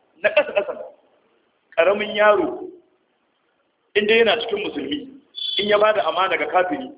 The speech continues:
ya shafi dukkan musulmi gaba ɗaya. Mace idan ta bada amana ga wani kafiri, to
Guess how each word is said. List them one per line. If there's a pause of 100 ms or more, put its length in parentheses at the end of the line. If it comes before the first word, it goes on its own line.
(240)
ya
shafi
dukkan
musulmi
gaba
ɗaya. (580)
Mace (920)
idan
ta
bada
amana (1040)
ga
wani
kafiri, (800)
to